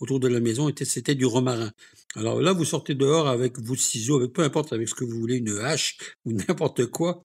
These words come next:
vous avez du romarin à profusion. Et moi, le romarin, j'aime ça sur l'agneau, j'aime ça sur la viande, ça goûte bon.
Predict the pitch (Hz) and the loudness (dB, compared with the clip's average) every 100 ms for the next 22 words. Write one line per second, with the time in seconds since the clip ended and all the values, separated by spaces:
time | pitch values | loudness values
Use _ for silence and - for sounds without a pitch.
0 | _ - 127 147 135 127 113 147 143 135 | _ -2 0 0 0 -2 0 2 2 4
1 | 147 131 - 117 - 110 117 - - - | 2 2 -2 -4 -6 -10 -12 -16 -20 -20
2 | - - 113 143 175 123 120 117 113 123 | -20 -10 -4 2 2 4 2 0 0 0
3 | 143 - _ _ - 127 127 120 - 127 | -2 -4 _ _ -2 2 2 2 0 -2
4 | - 95 98 110 107 117 131 110 107 - | -4 -6 -6 -4 -2 0 0 -2 -2 -4
5 | 107 110 98 92 87 120 120 104 - 95 | -4 -6 -8 -8 -4 -2 -2 -4 -10 -12
6 | 101 95 101 127 | -14 -8 -4 -4